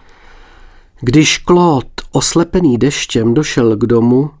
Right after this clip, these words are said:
tápavě hledal tlačítko zvonku na starodávných, nízkých, nahoře zaoblených vratech, pobitých plechem. V tom sebou trhl strašným leknutím,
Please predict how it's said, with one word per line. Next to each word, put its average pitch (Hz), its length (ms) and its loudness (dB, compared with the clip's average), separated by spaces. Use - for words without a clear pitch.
tápavě 156 560 0
hledal 143 340 0
tlačítko 127 680 -2
zvonku 123 520 0
na 123 120 2
starodávných, 139 1400 0
nízkých, 123 1000 -2
nahoře 143 420 0
zaoblených 147 840 0
vratech, 120 760 -4
pobitých 123 520 0
plechem. 90 760 -6
V - 100 -16
tom 123 180 0
sebou 123 380 0
trhl 127 360 -2
strašným 123 580 -2
leknutím, 104 640 -4